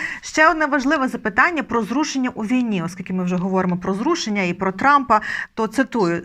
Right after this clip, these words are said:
"Зрушень у війні між Р Ф та Україною не буде, поки ми з Путіним не зустрінемося", каже Трамп. І я розумію, що ми всі очікуємо на цю зустріч, і Путін все життя ховається, але ж він не може вічно ховатися.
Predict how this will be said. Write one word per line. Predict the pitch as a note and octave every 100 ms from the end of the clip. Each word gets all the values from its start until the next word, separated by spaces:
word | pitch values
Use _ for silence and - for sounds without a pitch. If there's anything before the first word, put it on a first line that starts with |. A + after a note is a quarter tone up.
| - G3
"Зрушень | G3+ D4 F#4+ F4 D4+
у |
війні | B3 C4 C4
між | A#3+ G#3 -
Р | A#3+
Ф | A3
та | - A3
Україною | A3 A#3+ C4 B3 G#3
не | G#3 A#3+
буде, | F3 A3 D4 G3
поки | G3 - G#3
ми | G3 F3+
з | F#3
Путіним | G#3 G#3+ A3+ C4+ D4 G#3
не | F#3+ G#3+
зустрінемося", | D4+ - E4+ G#3+ F#3+ F3+
каже | F3+ G3+
Трамп. | A3+ C4+ F#3+ F3 - - - -
І | - G3+
я | G3 A#3
розумію, | A#3+ A3+ C4 A#3+ G3
що | - F#3
ми | G#3+
всі | G#3 - C#4
очікуємо | D4 - A3 F#3 F#3 F3+
на | F3
цю | F3+ F3
зустріч, | A3+ D#4 G#3+ B3
і | G3+
Путін | G3 A#3 G3
все | F#3+ G#3
життя | F#3 F#3+ G#3
ховається, | - F3+ A3 A3 F#3+ F#3+
але | E3+ F3
ж | F#3+
він | F3+
не | F3+
може | E4+ D#4
вічно | F#3 A#3+ B3+ - F3
ховатися. | F#3 F#3 E3 F3